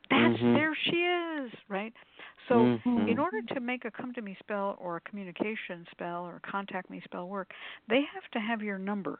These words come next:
Speaker 1: spiritually, physically, mentally, somehow. And so wearing those herbs is a good way to reinforce it. Again, don't wear them for the rest of your life thinking someday he'll pop out of a crowd,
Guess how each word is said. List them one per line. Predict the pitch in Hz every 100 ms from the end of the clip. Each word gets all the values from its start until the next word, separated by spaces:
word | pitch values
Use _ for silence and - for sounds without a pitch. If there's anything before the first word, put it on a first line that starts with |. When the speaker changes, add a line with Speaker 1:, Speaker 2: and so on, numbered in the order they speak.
| _ -
Speaker 1:
spiritually, | - 208 208 233 214 214 214 -
physically, | 185 185 - 196 185 - -
mentally, | 160 170 180 170 170 175 -
somehow. | 233 214 208 185 165 - - - -
And | - 190 -
so | 190
wearing | 185 208 220 196
those | 160 156 -
herbs | 151 156 156 - -
is | 156
a | 156
good | 190 180
way | 165 160 156 -
to | 160
reinforce | 156 175 180 151 - - 208 196 -
it. | - - - - -
Again, | 214 247 240 - -
don't | 254 208
wear | 165 160
them | 151
for | 160
the |
rest | 156 156 -
of |
your | 160 151
life | 156 160 -
thinking | 165 160 151 -
someday | 196 180 151
he'll | 151 147
pop | - 156
out | 151 156
of |
a | 151
crowd, | - 226 196